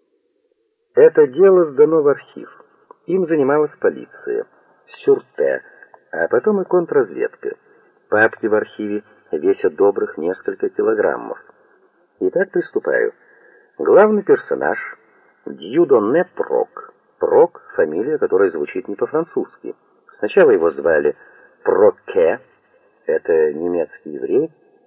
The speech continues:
который еще мальчиком вместе с родителями эмигрировал во Францию при Гитлере в тысяча девятьсот тридцать седьмом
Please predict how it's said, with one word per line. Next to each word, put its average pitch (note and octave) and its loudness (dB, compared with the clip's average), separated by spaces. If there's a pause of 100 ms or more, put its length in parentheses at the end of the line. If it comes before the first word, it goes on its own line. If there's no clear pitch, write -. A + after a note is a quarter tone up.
(160)
который G#2 0
еще G2 -2
мальчиком F#2 -2
вместе E2+ -6
с - -10
родителями G#2+ -4
эмигрировал F#2 -2
во D2 -4
Францию D#2 -8
при - -10
Гитлере A2 -8 (400)
в - -20
тысяча D3 -4
девятьсот G#2+ -2 (320)
тридцать C#3 -2
седьмом A#2 -4